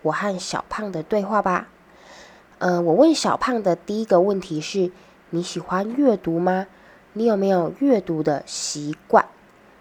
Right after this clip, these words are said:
那小胖说，他现在有培养出阅读的习惯，但是以前小的时候，因为，呃，家里的教育环境没有特别重视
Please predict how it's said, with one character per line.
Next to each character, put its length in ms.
那 300
小 180
胖 240
说， 400
他 240
现 400
在 260
有 200
培 320
养 260
出 360
阅 200
读 220
的 100
习 400
惯， 200
但 160
是 200
以 320
前 360
小 340
的 140
时 160
候， 280
因 200
为， 400
呃， 320
家 260
里 160
的 140
教 340
育 140
环 400
境 240
没 180
有 320
特 160
别 180
重 260
视 300